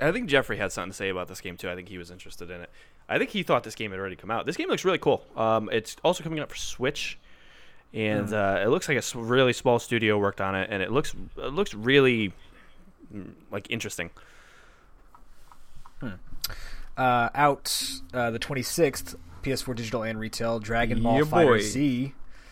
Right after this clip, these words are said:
Speaker 2: I don't really need to read that one. That's self-explanatory. Uh, out P S four digital,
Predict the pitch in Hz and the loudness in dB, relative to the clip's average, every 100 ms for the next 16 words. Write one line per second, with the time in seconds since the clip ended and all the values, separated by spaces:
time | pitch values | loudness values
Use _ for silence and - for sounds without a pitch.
0 | - - - - - - 110 110 101 110 | -16 -16 -16 -18 -18 -8 -4 -4 -2 -4
1 | 107 107 104 107 - - - - - 120 | -4 -4 -4 -6 -8 -8 -8 -10 -8 -4
2 | 117 120 117 110 110 113 110 - - - | 0 2 2 0 -4 -4 -4 -6 -6 -4
3 | 117 110 - 123 110 107 113 107 117 - | -4 -4 -6 -4 -4 -4 -4 -4 -6 -12
4 | - - - 131 123 117 113 - - 151 | -16 -16 -2 2 4 4 2 -2 -6 -2
5 | 151 - 156 - 160 131 156 131 123 | 0 2 0 2 -2 0 -2 0 -2